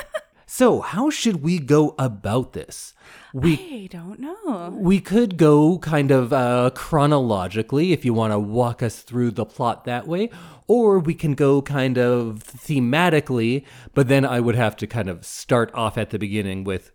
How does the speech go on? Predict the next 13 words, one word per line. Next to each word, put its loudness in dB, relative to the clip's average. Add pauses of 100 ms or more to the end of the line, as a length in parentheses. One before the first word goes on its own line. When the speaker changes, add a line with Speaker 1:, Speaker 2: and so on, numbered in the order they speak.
(140)
Speaker 1:
what 2
I 2
think -4
the -4
big -4 (160)
metaphors 0
and -4
allegory -6
of -12
this -14 (200)
film -10
are. -10
Speaker 2:
Mm-hmm. -8